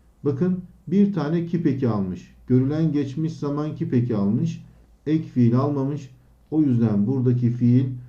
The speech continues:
basit çekimli bir fiildir. Birleşik zamanlı değildir. Bundan dolayı da doğru cevabımız C seçeneği olacaktır.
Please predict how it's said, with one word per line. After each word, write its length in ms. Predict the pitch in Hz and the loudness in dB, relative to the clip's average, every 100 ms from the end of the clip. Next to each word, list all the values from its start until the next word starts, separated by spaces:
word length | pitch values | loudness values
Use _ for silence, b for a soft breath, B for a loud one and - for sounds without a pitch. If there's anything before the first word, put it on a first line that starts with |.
| B B - | B B -12
basit 720 | 101 98 117 - - 190 - | -8 -2 -2 -2 -8 -10 -8
çekimli 600 | - 123 123 120 117 107 | -6 -4 2 4 4 2
bir 160 | 104 90 | -2 -4
fiildir. 600 | - 101 98 104 156 - b b b b | -4 0 0 -2 -6 -8 b b b b
Birleşik 460 | 104 101 104 127 110 | -4 -2 -2 -2 0
zamanlı 520 | 117 117 107 101 98 | 2 2 2 -2 2
değildir. 500 | 127 147 139 151 - - _ - | 2 2 -2 -8 -10 -20 _ 2
Bundan 360 | 123 123 123 | 6 8 8
dolayı 300 | 110 104 101 | 6 2 -2
da 120 | 98 | -2
doğru 300 | 104 110 107 | 0 0 0
cevabımız 760 | 98 113 113 104 98 123 127 - - b b _ 110 101 | 0 0 2 0 0 0 -2 -10 -20 b b _ -12 -2
C 240 | 123 123 | 2 4
seçeneği 420 | 123 110 101 113 | 2 0 0 0
olacaktır. 840 | 110 101 98 92 90 90 - - | 0 0 -2 -6 -8 -14 -16 -20